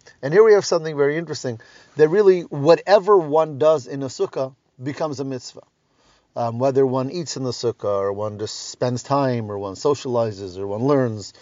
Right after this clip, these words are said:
or one plays a game. Whatever you're doing, if you're doing it in a sukkah, you're fulfilling the mitzvah of spending time in the sukkah.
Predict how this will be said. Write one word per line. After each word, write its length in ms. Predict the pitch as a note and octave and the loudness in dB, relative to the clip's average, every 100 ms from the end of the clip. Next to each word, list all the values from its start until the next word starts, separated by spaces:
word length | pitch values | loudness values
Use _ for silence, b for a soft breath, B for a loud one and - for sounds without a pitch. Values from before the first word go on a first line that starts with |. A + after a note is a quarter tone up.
| b b b b | b b b b
or 80 | C#3 | 2
one 140 | D3+ C3 | 4 4
plays 180 | E3 | 2
a 60 | D3+ | 4
game. 340 | E3+ G3 G2+ - _ - | 4 4 0 -10 _ -6
Whatever 440 | C3+ G3+ A#3 B3 | -2 0 0 0
you're 220 | G3+ E3+ | -2 -4
doing, 360 | C3+ F3+ E3+ D3 | 0 0 0 -4
if 200 | C3+ - | -8 -2
you're 120 | C#3+ | -2
doing 280 | C3 G#3+ G3 | 0 -2 0
it 120 | E3 | 0
in 120 | C#3+ | 2
a 60 | C3+ | 0
sukkah, 480 | - B3+ - A#2+ A#2 b b b b b _ | -2 -4 -2 -6 -8 b b b b b _
you're 160 | D3 D#3+ | 2 4
fulfilling 680 | E3 C3+ G3 G3+ G3 F#3 C3 | 2 0 2 4 2 -2 -4
the 80 | D#3+ | -4
mitzvah 580 | E3 G#3+ - C3+ B2+ A#2+ _ _ _ - | 0 0 0 0 0 -2 _ _ _ -6
of 100 | C#3+ | -6
spending 360 | - E3+ D#3+ D3 | 0 0 0 -4
time 240 | D3 C3+ | -4 -4
in 60 | B2 | -6
the 60 | |
sukkah. 320 | A#2+ G#2+ - | -8 -10 -12